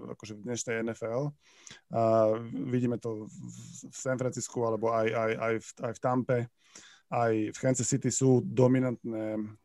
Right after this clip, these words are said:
eh, dominantné osobnosti na pozícii tight end. A mať takú dominantnú osobnosť je takisto, eh, dôležité, takže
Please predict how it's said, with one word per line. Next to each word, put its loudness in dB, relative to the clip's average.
eh, -4
dominantné -2
osobnosti 0
na 0
pozícii -6
tight 2
end. 4
A 4
mať 6
takú 2
dominantnú 0
osobnosť 0
je -2
takisto, 2
eh, -8
dôležité, 0
takže 0